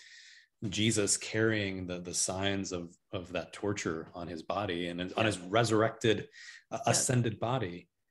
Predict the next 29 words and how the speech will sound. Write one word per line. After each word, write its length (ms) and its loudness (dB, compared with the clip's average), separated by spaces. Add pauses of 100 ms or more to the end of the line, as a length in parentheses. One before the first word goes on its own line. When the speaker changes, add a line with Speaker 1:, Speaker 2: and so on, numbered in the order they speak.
Speaker 2:
Right. 200 -6
Speaker 1:
but 140 -2
also 380 -4
the 120 4
effect 400 4
that 120 4
it 80 4
had 340 2
upon 540 -2
Jesus' 420 -6
friends. 520 -8
So 140 -6
to 80 -8
think 220 -2
about 300 4 (460)
those 180 -2
two 180 4
friends 320 2
on 80 -2
the 100 -4
road 200 -2
to 100 -6
Emmaus 420 -2
that 220 -8 (220)
can't 320 0
recognize 600 0
Jesus, 380 -8
probably 320 -6
because 480 0